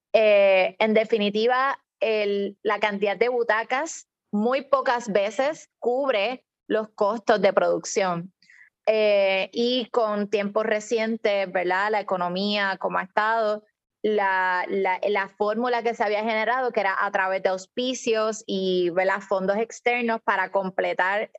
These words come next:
con el costo, ¿verdad? Del boleto, pues ha sido cada vez más difícil porque hay, hay cada vez menos, eh, empresarios, ¿verdad? O compañías dispuestas a dar dinero para publicidad a través de, de, de las piezas teatrales.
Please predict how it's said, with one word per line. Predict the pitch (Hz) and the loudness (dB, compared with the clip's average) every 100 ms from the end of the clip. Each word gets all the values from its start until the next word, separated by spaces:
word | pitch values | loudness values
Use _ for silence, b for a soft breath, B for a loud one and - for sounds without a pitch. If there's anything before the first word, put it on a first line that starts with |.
| - | -6
con | 208 190 | -2 -2
el | 185 | -2
costo, | - 180 - 196 | -2 -4 0 0
¿verdad? | 196 190 196 | 2 2 2
Del | 202 196 | 0 0
boleto, | 208 214 233 214 196 214 b b b _ | 0 0 0 -2 -2 -6 b b b _
pues | 208 202 196 190 185 185 - | 0 0 0 0 -2 -4 -2
ha | 202 | -2
sido | 202 214 196 | 0 0 0
cada | 208 190 185 | 0 0 0
vez | 180 185 | 0 0
más | 190 | -2
difícil | - 170 359 427 196 | -2 -2 -2 -2 -4
porque | 175 180 180 | -2 -2 0
hay, | 170 170 _ - 196 - | -2 -4 _ -8 -6 -2
hay | 202 202 | -2 -2
cada | - 202 196 | -2 2 2
vez | 202 208 | 2 0
menos, | 208 196 202 202 214 - - | 0 0 0 -2 -4 -10 -4
eh, | 202 190 185 185 180 180 _ - | -2 0 0 0 -2 -4 _ -4
empresarios, | 233 214 202 196 208 202 220 | -2 0 -2 0 0 0 0
¿verdad? | 196 196 202 | 0 0 0
O | 202 | -2
compañías | 202 196 185 180 220 220 | -4 -2 -2 -2 -2 0
dispuestas | 208 202 202 196 208 | -2 -2 -4 -2 -2
a | 214 | 0
dar | 190 | 0
dinero | 185 190 185 190 | -2 0 0 0
para | 190 180 | 0 0
publicidad | 180 175 175 175 180 175 | -2 -2 -2 -2 0 0
a | 185 | 0
través | 170 165 160 160 | 0 0 -2 -2
de, | 170 170 170 - _ b _ _ - | -2 0 -2 -6 _ b _ _ -4
de, | 185 175 170 170 165 | 0 2 0 0 0
de | 202 | 0
las | 185 185 | 0 0
piezas | 196 180 185 | -2 -2 -2
teatrales. | 190 175 170 156 - | -2 0 0 -2 -6